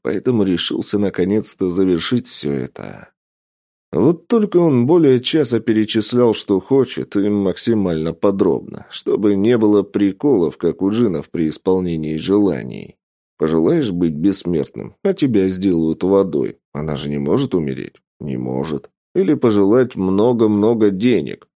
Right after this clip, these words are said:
И дадут тебе деньги какой-нибудь африканской страны.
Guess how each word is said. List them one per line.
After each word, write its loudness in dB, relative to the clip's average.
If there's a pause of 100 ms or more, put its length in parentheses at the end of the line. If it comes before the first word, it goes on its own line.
(120)
И -4
дадут 0
тебе 0
деньги 0
какой-нибудь 0
африканской -2
страны. -2